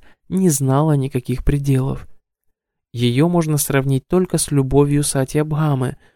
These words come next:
которая всегда ссорилась с Господом Кришной. Джагадананда Пандит часто затевал любовные ссоры с Господом. Они всегда в чём-то не соглашались друг с другом.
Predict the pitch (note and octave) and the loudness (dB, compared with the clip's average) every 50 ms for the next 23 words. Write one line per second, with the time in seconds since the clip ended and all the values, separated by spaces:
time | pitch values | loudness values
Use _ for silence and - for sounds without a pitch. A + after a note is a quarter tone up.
0 | _ _ _ _ - B2+ - C3 B2+ B2+ B2 A#2+ - - - - C3 C3+ E3+ F3+ | _ _ _ _ -8 -4 0 0 2 2 2 2 0 -2 -6 -4 -2 0 0 2
1 | F3 - - - E3 E3 D#3+ D#3 D#3 D3 C#3 C3+ C3+ C3 C3 C3+ C3 B2+ - - | 2 2 2 2 2 2 2 2 4 4 2 2 0 -2 0 2 2 2 2 0
2 | B2+ B2+ C3+ C#3 D3 - D#3+ D#3+ D3+ C3+ C3 - - B2 C3 - - _ _ _ | -2 -2 -2 -2 -2 -2 0 2 2 2 0 -2 -4 -6 -8 -8 -10 _ _ _
3 | _ _ _ _ _ _ _ _ _ _ _ _ _ _ _ _ _ - A2+ B2+ | _ _ _ _ _ _ _ _ _ _ _ _ _ _ _ _ _ -2 2 4
4 | B2 A#2+ B2+ A#2+ C#3 C#3 C#3+ D3+ D3+ C#3+ C3+ C3 - - C3 C3 C3 C3 C#3 E3 | 4 6 6 4 4 4 4 4 4 4 4 2 2 2 0 0 0 0 2 2
5 | F#3 F#3 - - _ _ - - G3+ G3+ - - F3 D3+ D3 C#3+ - D3 D3 D#3 | 0 0 0 -6 _ _ -2 0 0 0 2 2 2 2 2 2 2 2 4 4
6 | D#3 D3 C#3+ C#3 C3+ C3+ C3 D3 F3 F#3 F3 F3 F3 E3 D#3+ D3+ - - - C#3 | 6 6 6 6 4 4 4 4 4 4 4 2 2 2 2 2 2 2 2 2
7 | C3 B2+ C3 B2+ C#3 D3 D#3 D#3+ D3 C3+ - - C3+ C#3 A#2+ A#2+ - - _ _ | 4 4 2 2 2 2 4 4 4 4 2 -2 -2 -2 -4 -4 -6 -12 _ _
8 | _ _ _ _ _ _ _ _ _ _ - B2 C3 C3+ C3 B2+ - - B2 A#2+ | _ _ _ _ _ _ _ _ _ _ 0 2 4 4 4 2 2 2 2 2
9 | B2+ C3 E3 F3+ F3+ - - - F3 F3 - - D3+ D3 D#3 F3 - - D#3+ C#3+ | 2 2 2 2 2 0 0 0 0 0 0 0 0 2 2 2 0 0 0 0
10 | C#3 C#3 C3 - - C3 B2+ B2+ B2 B2+ C3 - C#3+ C#3+ C#3+ C#3+ C#3+ C#3+ C#3 C3+ | 2 0 0 0 -2 -2 -2 0 -2 -2 0 0 0 0 0 -2 0 2 2 2
11 | B2+ C3 A#2+ - - - | 2 0 -2 -4 -6 -10